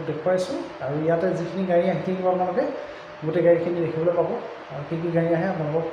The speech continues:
নেক্সট ভিডিঅ'ত মই ধুনীয়াকৈ জনাম। আৰু গাড়ীখিনি ফিচাৰ্ছ, ভিতৰৰ ইণ্টেৰিয়ৰ, এক্সটেৰিয়ৰ গোটেইখিনি বস্তু দেখাম। গতিকে আপোনালোকে ভিডিঅ'বিলাক চাই থাকিব। তো আজিলৈ ইমানেই আছিলে। আপোনালোকক জাষ্ট আজি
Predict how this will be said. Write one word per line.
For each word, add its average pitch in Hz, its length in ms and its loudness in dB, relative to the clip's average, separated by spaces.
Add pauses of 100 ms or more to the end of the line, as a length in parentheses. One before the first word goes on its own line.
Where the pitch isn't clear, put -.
(220)
নেক্সট 156 240 -4
ভিডিঅ'ত 160 280 -2
মই 156 80 2 (180)
ধুনীয়াকৈ 156 380 0
জনাম। 165 200 2 (100)
আৰু 151 100 0 (100)
গাড়ীখিনি 147 360 -2
ফিচাৰ্ছ, 170 380 4
ভিতৰৰ 160 300 2
ইণ্টেৰিয়ৰ, 165 420 0 (680)
এক্সটেৰিয়ৰ 185 500 4
গোটেইখিনি 180 400 2
বস্তু 175 160 -4 (100)
দেখাম। 175 220 0 (400)
গতিকে 156 260 0
আপোনালোকে 160 340 2
ভিডিঅ'বিলাক 147 420 -2
চাই 127 140 -6
থাকিব। - 420 -12 (540)
তো 180 40 2 (120)
আজিলৈ 208 280 6 (340)
ইমানেই 185 280 6
আছিলে। 214 220 2 (160)
আপোনালোকক 185 420 0
জাষ্ট 190 200 8 (340)
আজি 170 180 4